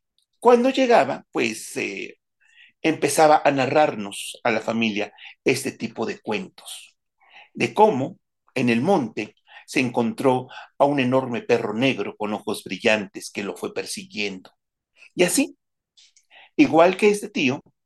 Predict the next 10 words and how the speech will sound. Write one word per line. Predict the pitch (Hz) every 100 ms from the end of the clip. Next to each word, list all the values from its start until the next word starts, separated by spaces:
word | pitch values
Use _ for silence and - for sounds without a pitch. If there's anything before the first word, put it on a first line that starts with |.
| _ - -
hay | 165
muchas | 165 170 196 180 -
personas | 185 - 135 110 127
que | - -
cuentan | 135 117 110 113 - - -
este | 123 - -
tipo | 110 - 107
de, | 95 - _ _ _
de | - 110
narraciones. | 101 95 92 - -